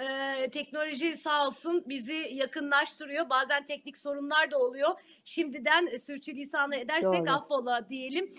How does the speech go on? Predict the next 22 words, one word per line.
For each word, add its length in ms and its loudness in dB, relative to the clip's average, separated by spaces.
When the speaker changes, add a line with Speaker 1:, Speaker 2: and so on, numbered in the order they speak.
Speaker 1:
Ve 360 4
öncelikle 460 -6
B 280 0
B 60 -6
Enerji'yi 760 -2
tanıyalım. 600 -2
Ee, 220 0
aslında 320 -10
Türkiye 420 -8
ile 120 -6
uzun 220 -4
yıllardır 500 -2
ticareti 600 -4
olan 260 -2
uluslararası 600 -6
bir 40 -14
şirketten 680 -6
bahsediyoruz 600 -4
ama 140 -4
Hipko 360 0
ile 160 0
birlikte 420 -4